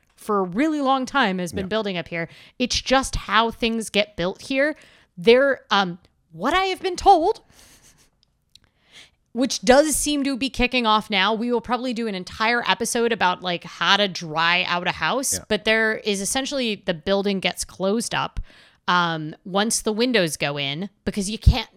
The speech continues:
Speaker 1: just, it's just not possible to keep water out in Portland.
Speaker 2: But, but here, here's the thing is that, again, like, it just doesn't matter. So right now it's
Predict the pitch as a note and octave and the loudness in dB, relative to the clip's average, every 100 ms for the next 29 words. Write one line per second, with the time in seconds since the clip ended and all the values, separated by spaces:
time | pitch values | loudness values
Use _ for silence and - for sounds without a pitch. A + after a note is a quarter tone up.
0 | C4+ G#3 A3+ - - A#3+ - E4 - - | -12 -8 -8 -8 0 0 0 -4 -2 0
1 | C#4 - A#3+ A#3 B3+ A3 F#3 - A3+ - | 0 4 6 6 4 0 0 -2 -2 -2
2 | - F3+ F#3+ G3+ G3+ - F3 E3 - D#3+ | -4 4 8 8 6 4 2 0 -4 -4
3 | D3 - G#3 D#3 D#3+ D3 D3+ D#3+ F3+ E3+ | 0 0 0 0 0 2 0 0 0 0
4 | E3+ E3 C#3 A2+ F#2 A2+ A#2 A#2+ F#2+ G#2+ | 0 0 0 0 0 -2 0 0 -2 -6
5 | A2 A#2 B2+ C3+ A#2 G2+ F#2+ F#2 F#2 - | -6 -4 -4 -2 -2 -2 -6 -8 -8 -4
6 | G#2 B2 A#2+ C#3+ D3+ B2 | 0 2 2 0 0 -6